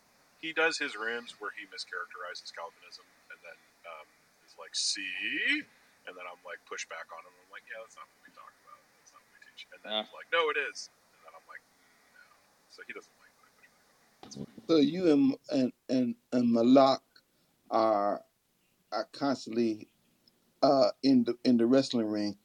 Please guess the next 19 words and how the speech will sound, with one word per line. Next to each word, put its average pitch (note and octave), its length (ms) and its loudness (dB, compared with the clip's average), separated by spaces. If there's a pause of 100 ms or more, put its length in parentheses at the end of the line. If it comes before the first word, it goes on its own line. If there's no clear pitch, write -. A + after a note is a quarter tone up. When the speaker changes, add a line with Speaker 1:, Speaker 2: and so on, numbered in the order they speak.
(680)
Speaker 3:
or A#2+ 180 8
in A#2+ 60 6
the A#2 60 4
U C3 200 10
F A#2+ 60 0
C A#2+ 220 6
ring A2 340 0 (280)
trying B2+ 280 6
to A#2 60 -2
put A#2+ 240 4
a A2+ 60 6
knee C3 180 12
bar G#2 220 8
on, F#2 140 2 (200)
on G#2 160 0
each F#2+ 180 -4
other, F2+ 240 -2
huh? F2+ 100 -10 (1500)
Speaker 1:
Generally C#4+ 400 -8